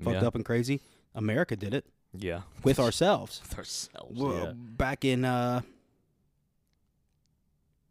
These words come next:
Speaker 1: thirties? I forget which re-, which president. Um, the main,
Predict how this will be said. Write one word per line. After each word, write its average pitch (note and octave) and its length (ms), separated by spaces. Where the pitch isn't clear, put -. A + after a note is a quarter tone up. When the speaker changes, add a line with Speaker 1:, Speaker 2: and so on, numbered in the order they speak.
Speaker 1:
thirties? C#3 340
I - 1500
forget A#2 220
which A2 200
re-, A2+ 100
which A2+ 380
president. G#2 400
Um, B2 440
the A#2+ 140
main, B2+ 600